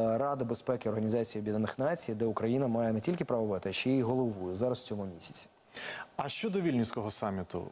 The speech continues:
Speaker 2: які у вас очікування?
Speaker 1: <clears throat> Достатньо позитивні, зважаючи на те, що на Україну дивляться дуже серйозно і позитивно. Е, в-,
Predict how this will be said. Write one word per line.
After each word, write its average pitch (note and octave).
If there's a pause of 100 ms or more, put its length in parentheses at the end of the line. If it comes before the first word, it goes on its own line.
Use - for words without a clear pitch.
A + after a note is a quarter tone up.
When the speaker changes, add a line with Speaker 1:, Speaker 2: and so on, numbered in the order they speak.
(120)
Speaker 2:
які D#3
у C#3+
вас A2
очікування? E2+ (260)
Speaker 1:
<clears throat> -
Достатньо G3
позитивні, F3 (160)
зважаючи C3
на B2+
те, B2+
що A2
на A#2
Україну A#2+ (280)
дивляться D3+ (100)
дуже C3
серйозно B2+
і -
позитивно. A#2 (640)
Е, A#2+
в-, A#2